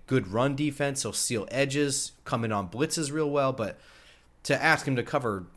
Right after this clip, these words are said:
the entire field left and right is something he just is not capable of doing at the N F L level. So, um, but he does have a serious place. I mean, it's kind of, you know, Jabril Peppers was kind of that guy a little bit too, and he filled in for Peppers when Peppers got hurt last year and did a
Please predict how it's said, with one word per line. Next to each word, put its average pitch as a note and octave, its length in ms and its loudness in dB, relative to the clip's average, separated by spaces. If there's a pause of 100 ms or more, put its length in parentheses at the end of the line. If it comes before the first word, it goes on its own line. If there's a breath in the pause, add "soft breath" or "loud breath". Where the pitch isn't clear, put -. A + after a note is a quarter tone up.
(140)
the A#2+ 100 -2
entire A2 360 0
field A#2 280 -2
left A2 200 -2
and F#2 120 -8
right G#2 240 0
is - 460 -8
something A2+ 320 -4
he B2 460 0
just - 280 -6
is B2+ 200 -4
not G#2+ 340 -4
capable F#2+ 420 -6
of F2 140 -10
doing A2 260 0
at F2 80 -8
the F#2 140 -8
N F2 100 -8
F F2 140 -10
L F#2 80 -6
level. F#2+ 260 -6
So, F#2 320 -6 (720 loud breath)
um, G2 460 -2 (480)
but E3+ 80 2
he G3 80 2
does A3+ 220 4
have G3+ 140 2
a F3 40 0
serious F3+ 320 2
place. G3 220 -2
I - 20 -2
mean, A2 140 -2
it's B2 100 -2
kind F3 240 0
of, A2+ 220 -6 (580)
you B2 80 -10
know, F2 120 -8 (360)
Jabril G#2 240 -4
Peppers C3+ 520 -2
was A#2+ 160 -6
kind B2+ 200 -2
of A2 180 -10
that A#2 180 -2
guy A#2 260 2
a A2 100 0
little A#2+ 180 0
bit A2+ 220 -2
too, C3 300 -4
and G#2 100 -10
he A#2+ 140 -4
filled B2+ 300 -2
in C#3 140 0
for C#3 120 -4
Peppers C3+ 420 -4
when A2+ 120 -6
Peppers A2 260 -4
got G2+ 200 -4
hurt A2+ 200 -4
last G#2+ 340 -4
year B2+ 160 -2
and G2+ 200 -6
did A#2 120 -2
a G#2+ 40 -4